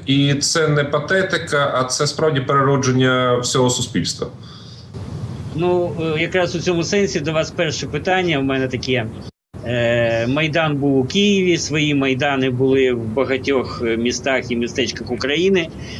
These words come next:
Speaker 2: Е, в них брали участь мільйони людей. Е, тобто Революція Гідності складалася з мільйонів особистих людських майданів.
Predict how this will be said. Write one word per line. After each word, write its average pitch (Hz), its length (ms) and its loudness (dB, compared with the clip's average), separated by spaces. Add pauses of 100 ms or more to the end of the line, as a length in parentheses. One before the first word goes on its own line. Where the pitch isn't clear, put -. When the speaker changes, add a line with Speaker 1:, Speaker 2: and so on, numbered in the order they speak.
(220)
Speaker 2:
Е, 117 220 0
в 117 80 0
них 139 180 2
брали 147 320 2
участь 139 520 0
мільйони 160 500 2
людей. 180 520 2 (800)
Е, 131 260 4
тобто 185 340 0
Революція 180 520 4
Гідності 175 880 4
складалася 160 840 0
з 127 80 0
мільйонів 160 640 4 (560)
особистих 151 720 0
людських 135 600 0 (360)
майданів. 123 600 2